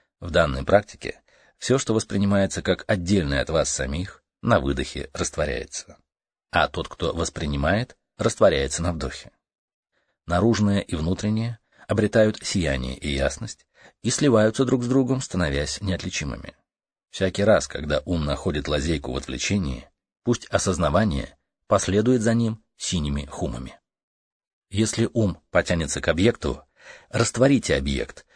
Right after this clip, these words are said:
превратив его в свет. Когда ум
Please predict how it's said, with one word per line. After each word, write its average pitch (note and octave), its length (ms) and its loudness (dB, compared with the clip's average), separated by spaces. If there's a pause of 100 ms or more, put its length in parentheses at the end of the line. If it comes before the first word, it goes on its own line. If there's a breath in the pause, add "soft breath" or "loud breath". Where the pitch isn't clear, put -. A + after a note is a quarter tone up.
(140 soft breath)
превратив F2 520 0
его D#2+ 180 -2
в - 60 -4
свет. - 440 -10 (560)
Когда G2 320 4
ум G2 260 -2